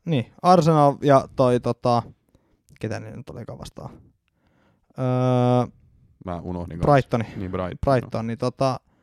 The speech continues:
Speaker 1: no Brighton on vähän huonompi, mut tota, miksi nää nyt oli parempia kuin Norwich ja Leeds?
Speaker 2: En mä tiedä, siinä oli vaan kauhea trendi, että nyt pelataan tää wildcardi tää game week ja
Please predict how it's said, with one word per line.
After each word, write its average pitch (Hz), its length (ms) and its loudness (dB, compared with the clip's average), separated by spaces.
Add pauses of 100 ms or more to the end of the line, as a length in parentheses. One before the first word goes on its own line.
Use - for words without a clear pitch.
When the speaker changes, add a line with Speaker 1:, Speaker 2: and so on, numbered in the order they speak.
(640)
Speaker 1:
no 139 80 -4
Brighton 139 340 0
on 117 140 -2
vähän 110 160 0
huonompi, 110 300 -4
mut 110 160 -10
tota, 127 300 -4
miksi 151 240 -4
nää 156 120 6
nyt 127 160 2
oli 113 120 2
parempia 113 460 0
kuin 113 200 -4 (320)
Norwich 131 440 2
ja 110 80 -6
Leeds? 110 380 -10 (640)
Speaker 2:
En 127 120 -6
mä 120 100 -2
tiedä, 120 140 0
siinä 120 220 -4
oli 117 100 -2
vaan 120 140 -2
kauhea 120 260 0
trendi, 107 520 0
että 104 200 -8
nyt 110 260 -8
pelataan 98 340 0
tää 98 100 0
wildcardi 90 500 -4
tää 82 260 -8
game 80 160 -12
week 78 300 -16
ja 80 180 -12